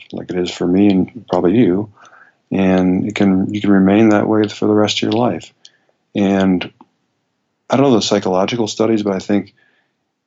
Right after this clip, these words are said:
what I tell people is, okay, you wouldn't miss work. Put in your daytime or your calendar that you're going to work out, let's say Monday, Wednesday, Friday, one day of the weekend.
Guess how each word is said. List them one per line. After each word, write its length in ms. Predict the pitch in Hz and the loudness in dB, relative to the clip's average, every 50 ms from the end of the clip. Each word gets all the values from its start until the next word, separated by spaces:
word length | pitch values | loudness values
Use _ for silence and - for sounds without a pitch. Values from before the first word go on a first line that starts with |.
| _ _ _ _ - | _ _ _ _ -4
what 160 | 120 113 110 | -2 0 2
I 120 | 120 123 | 0 0
tell 220 | 131 - 123 101 95 | 0 -2 -4 -4 -4
people 360 | 104 101 95 - 98 98 95 | -4 -8 -8 -8 -8 -8 -8
is, 160 | 95 - - | -8 -10 -10
okay, 380 | - 120 113 - - 85 82 - - _ - | -10 -10 -10 -8 -10 -12 -12 -12 -14 _ -14
you 180 | - 92 95 | -8 -6 -2
wouldn't 320 | 87 107 120 120 131 135 120 | 2 2 4 4 4 2 2
miss 260 | 127 123 113 - - | 2 2 0 -2 -4
work. 400 | - - - 87 - - - - _ _ _ _ _ _ _ _ _ _ _ _ _ _ _ _ _ - | -6 -6 -6 -6 -6 -8 -12 -20 _ _ _ _ _ _ _ _ _ _ _ _ _ _ _ _ _ -4
Put 120 | - - | -2 0
in 100 | 120 123 | 2 4
your 140 | 135 135 127 | 4 4 2
daytime 500 | 107 107 104 101 98 - - 101 101 101 | 4 2 2 2 2 0 -2 -4 -2 -2
or 80 | 101 95 | -2 -4
your 160 | 92 92 92 | -4 -6 -6
calendar 680 | 90 - - 113 107 92 82 80 78 76 82 85 90 - _ _ _ _ _ _ - | -8 -8 -6 -4 -2 -2 -2 -4 -6 -8 -10 -10 -12 -14 _ _ _ _ _ _ -14
that 180 | - 98 92 87 | -12 -12 -10 -8
you're 120 | 98 98 | -6 -6
going 300 | 90 98 98 95 98 95 | -4 -2 -2 0 0 -2
to 200 | 90 - - 104 | -4 -4 -6 -4
work 280 | 92 98 101 107 104 104 | 0 2 2 2 2 2
out, 320 | 98 98 95 92 - - _ _ _ _ _ _ _ _ _ _ _ _ - | 0 2 0 0 -2 -6 _ _ _ _ _ _ _ _ _ _ _ _ -16
let's 180 | - 95 - - | -14 -10 -8 -6
say 140 | - 92 85 | -6 -6 -4
Monday, 480 | 82 82 90 92 98 95 92 92 92 92 - | -4 -2 0 0 2 2 2 0 -2 -4 -8
Wednesday, 380 | - 95 90 90 85 87 87 87 | -8 -6 -6 -4 -4 -4 -4 -6
Friday, 600 | 85 - - 87 87 87 87 87 87 87 87 - _ _ _ _ _ _ _ _ | -6 -6 -4 -2 0 0 2 0 0 0 -2 -6 _ _ _ _ _ _ _ _
one 180 | - 92 87 87 | -4 -2 0 2
day 140 | 82 87 85 | 2 2 2
of 60 | 82 | 2
the 80 | 80 78 | 2 0
weekend. 420 | 80 82 - - 82 78 78 - | -2 -2 -4 -6 -10 -10 -12 -14